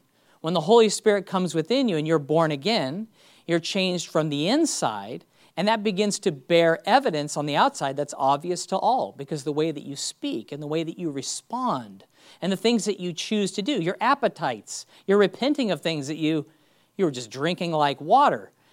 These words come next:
and then other things that you're choosing to do that would not have fit before with your personality. This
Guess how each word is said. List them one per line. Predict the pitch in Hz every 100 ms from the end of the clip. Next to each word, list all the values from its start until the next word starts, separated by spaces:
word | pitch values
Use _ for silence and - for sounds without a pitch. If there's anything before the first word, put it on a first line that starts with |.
| -
and | 175
then | 185
other | 190 262
things | 262 196 185 165
that | 170
you're | 165
choosing | 160 - 233 311 247
to | 151
do | 123 120 127
that | 135 139 _ _ _ _ _ _ _ -
would | 180
not | 143 127
have | 135
fit | - 330 339 -
before | 135 - 135
with | 110 110
your | 135
personality. | - 156 147 202 269 285 107 - _ _ _ _ _ _ _ _ _ _ _ _ _ _ _ _ _ _ _ _ _ _ _ _ _ _ _ _ _ _ _ _ _ _ _ _ _ _ _ _ _ _ _ _ -
This | 160 175